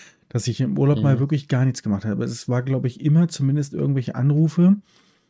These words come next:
Speaker 1: Und selbst als wir noch die Zeit hatten, als wir mit dem Wohnwagen weg waren und wir noch zu zweit waren, also ohne die Kinder, selbst da war es oft so, dass ich dann abends, ja, im Wohnwagen gesessen habe und dann noch irgendwie irgendwas gemacht habe, weil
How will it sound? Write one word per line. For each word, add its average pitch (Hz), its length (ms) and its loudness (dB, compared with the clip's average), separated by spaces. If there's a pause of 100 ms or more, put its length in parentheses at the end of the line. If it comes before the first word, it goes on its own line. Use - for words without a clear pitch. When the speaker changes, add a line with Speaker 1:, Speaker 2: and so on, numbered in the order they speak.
(680)
Speaker 1:
Und 127 180 0
selbst 135 340 2
als 139 200 -4
wir 139 60 2
noch 131 100 2
die 135 100 -4
Zeit 135 240 0
hatten, 139 200 -2
als - 140 -4
wir 127 100 0
mit 117 80 -2
dem 117 100 -2
Wohnwagen 110 460 0
weg 104 200 -4
waren 120 200 0
und 127 140 -4
wir 113 80 -4
noch 113 120 -6
zu 113 120 -10
zweit 135 380 -4
waren, 156 340 2 (920)
also 117 220 -4
ohne 131 200 0
die 123 100 -4
Kinder, 139 300 0
selbst 117 320 -2
da 131 260 0
war 120 120 0
es 110 100 -6
oft 127 240 -8
so, 123 240 0 (560)
dass - 180 -8
ich 127 80 -10
dann 120 140 0
abends, 127 380 0
ja, 117 140 -2
im 113 180 -4
Wohnwagen 120 360 -2
gesessen 123 340 -4
habe 123 260 0
und 117 260 -4
dann 117 120 0
noch 117 160 -2
irgendwie 120 280 -2
irgendwas 120 320 -4
gemacht 120 380 -4
habe, 135 320 -2
weil 120 360 0